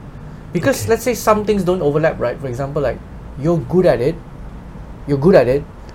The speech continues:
Speaker 1: but you're not enjoying it. Doesn't feel right.
Speaker 2: Hmm.
Speaker 1: You're good at it, you enjoy it,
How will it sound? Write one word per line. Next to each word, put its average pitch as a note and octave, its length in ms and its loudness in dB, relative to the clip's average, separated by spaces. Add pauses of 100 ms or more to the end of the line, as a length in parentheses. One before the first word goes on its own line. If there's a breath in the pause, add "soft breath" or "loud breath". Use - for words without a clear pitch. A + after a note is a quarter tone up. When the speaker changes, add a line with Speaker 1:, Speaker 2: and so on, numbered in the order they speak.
(140)
Speaker 1:
but D3+ 140 -2
you're E3 160 2
not F#3+ 320 2 (400)
enjoying D3 400 0
it. A#2+ 100 -8 (1900)
Doesn't C3 280 -4
feel D3 160 -2 (160)
right. C#3+ 160 0 (200)
Speaker 2:
Hmm. B2+ 200 -2 (360)
Speaker 1:
You're C#3 120 0
good A3 160 8
at E3+ 120 8
it, D#3 180 4 (1400)
you D#3 160 4
enjoy D#3 400 8
it, E3+ 180 4